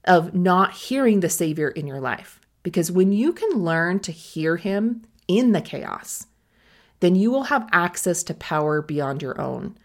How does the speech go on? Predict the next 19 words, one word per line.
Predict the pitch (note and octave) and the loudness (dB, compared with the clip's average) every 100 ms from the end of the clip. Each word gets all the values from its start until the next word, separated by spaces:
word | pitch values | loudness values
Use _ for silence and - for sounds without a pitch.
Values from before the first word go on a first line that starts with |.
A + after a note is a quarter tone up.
| _ _ | _ _
And | F3+ | -2
you're | D4 | 0
gonna | B4 | 0
be | F#4+ B3 | 4 4
able | C4 B3+ | 4 2
to | A3 | 0
stop | G#3+ - G3 A#3+ - | -2 -2 2 2 4
wasting | A#3+ C#4+ D4 A#3 | 0 2 0 -2
time | - A3 G3+ C3+ | 2 0 2 -2
and | C#3+ | 0
getting | F3+ A3+ A#3 | 2 2 2
distracted | A3 - F#3+ A#3 - C3 - | 0 0 -2 -2 -2 -6 -4
and | E3 | -6
accomplish | D#3+ - G#3 A3+ A#3+ - | -6 -8 -6 0 -2 0
more | E3+ D#3 C#4+ G4+ - _ - | -2 0 0 -2 -6 _ -2
in | G3 | 2
less | F3+ E3+ - | 2 2 -2
time. | - C3+ - - _ _ - - - | -6 -6 -6 -10 _ _ -20 -20 -10
Also, | D#3 - B3+ C#4 | -8 -4 -2 -2